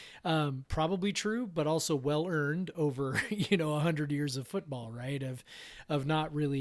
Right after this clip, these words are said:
you know, being relevant. And, and so you don't, that's not where you get the ben-, you don't get the benefit of the doubt when you've been, you know,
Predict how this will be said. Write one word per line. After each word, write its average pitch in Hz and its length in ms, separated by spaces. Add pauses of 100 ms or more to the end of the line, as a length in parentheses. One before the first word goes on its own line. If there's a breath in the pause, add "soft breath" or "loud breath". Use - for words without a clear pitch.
(260)
you 151 80
know, 139 120
being 135 260
relevant. 131 640
And, 123 300
and 143 200
so 170 100
you 160 100
don't, 175 280
that's 156 180
not 170 220
where 156 120
you 147 140
get 143 200
the 143 60
ben-, 143 180
you 160 100
don't 185 140
get 170 100
the 156 60
benefit 151 360
of 131 60
the 131 60
doubt 123 360
when 135 220
you've 120 220
been, 120 360 (500 loud breath)
you 151 100
know, 131 240